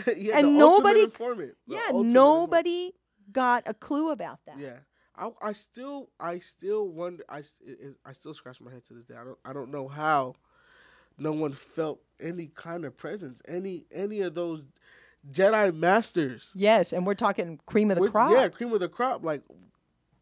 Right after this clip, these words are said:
Speaker 1: there was no, does that, is that an ode to show, like, how strong he is? Or is it, is it just hi-, like, what, how, how? Like, how?
Speaker 2: One, I think it's how strong he is, but I think it's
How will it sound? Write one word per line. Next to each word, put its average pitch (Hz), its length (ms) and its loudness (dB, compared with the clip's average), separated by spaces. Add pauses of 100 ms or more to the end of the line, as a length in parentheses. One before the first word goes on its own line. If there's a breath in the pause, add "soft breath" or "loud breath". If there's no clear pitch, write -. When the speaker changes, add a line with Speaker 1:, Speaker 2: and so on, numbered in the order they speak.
Speaker 1:
there 180 100 -4
was 185 200 -4
no, 196 720 0 (1160 soft breath)
does 160 140 -8
that, 156 140 -2
is 156 120 -6
that 165 140 -2
an 151 120 -6
ode 165 240 -6
to 156 100 -14
show, 151 200 -6
like, 139 160 -6
how 156 280 -4
strong 156 600 -6 (140)
he 185 340 -12
is? 247 300 -14 (840)
Or 170 200 -2
is 156 120 -10
it, 170 160 -4 (200)
is 165 140 -6
it 151 120 -8
just 160 240 -12 (240)
hi-, 156 240 -12 (280)
like, 104 140 -16
what, 170 320 -6
how, 208 240 -8
how? 208 480 -10
Like, 143 200 -14
how? 175 120 -10
Speaker 2:
One, 208 360 4
I 190 180 -2
think 202 260 -4
it's 190 240 -4 (120)
how 185 180 2
strong 175 380 -2
he 277 300 4
is, 180 180 2
but 170 180 2
I 165 160 0
think 254 300 0
it's 226 180 -2